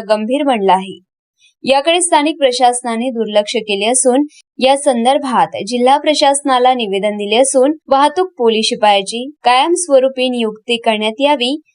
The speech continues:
व शहरातील नागरिकांना वाहन कोंडीतून मुक्त करण्यात यावे अशी मागणी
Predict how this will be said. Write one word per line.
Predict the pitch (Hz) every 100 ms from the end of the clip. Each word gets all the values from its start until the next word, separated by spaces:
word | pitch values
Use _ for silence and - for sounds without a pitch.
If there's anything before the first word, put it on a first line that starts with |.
| _
व | 247 294
शहरातील | 302 294 269 285 294 381
नागरिकांना | 339 240 247 254 254 240 240
वाहन | 233 220 208 226
कोंडीतून | 240 226 226 254 254 254
मुक्त | 233 - 302 320
करण्यात | 320 262 196
यावे | 202 190 214
अशी | 262 - 220
मागणी | 202 220 269 254 302